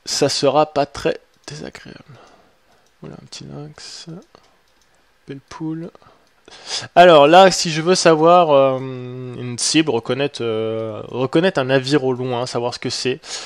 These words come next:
je clique dessus et j'ai une fenêtre qui apparaît à droite. Voilà, la fenêtre là me dit que, euh, ce navire là-bas fait partie de la nation France. C'est un trader brig, donc marchand, et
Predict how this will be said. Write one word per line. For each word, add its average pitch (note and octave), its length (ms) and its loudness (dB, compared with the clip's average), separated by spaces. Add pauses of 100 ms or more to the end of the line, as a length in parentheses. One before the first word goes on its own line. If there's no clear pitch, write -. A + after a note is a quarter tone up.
(140)
je B2+ 200 -2
clique G3+ 440 -2
dessus F#3 380 -2 (1400)
et E3+ 240 4
j'ai D3+ 100 2
une D#3+ 100 2
fenêtre E3+ 360 2
qui F#3+ 160 0
apparaît E3+ 400 2
à E3 80 2
droite. A2 320 0 (1300)
Voilà, C#3+ 240 6
la C3+ 120 4
fenêtre D3 380 4
là D#3+ 80 4
me D3 140 0
dit F3+ 200 -4
que, E3 320 -2
euh, C3 300 2
ce - 140 -4
navire D#3 420 0 (220)
là-bas A2 640 2 (680)
fait - 280 2
partie E3 400 0
de C3 80 -2
la A#2 100 -6
nation A2+ 400 -6
France. - 800 -4 (300)
C'est - 440 -2
un C#3 200 2 (160)
trader D3 340 4
brig, D#3 300 0
donc B2 180 -12
marchand, D#3 640 -2
et F3+ 180 4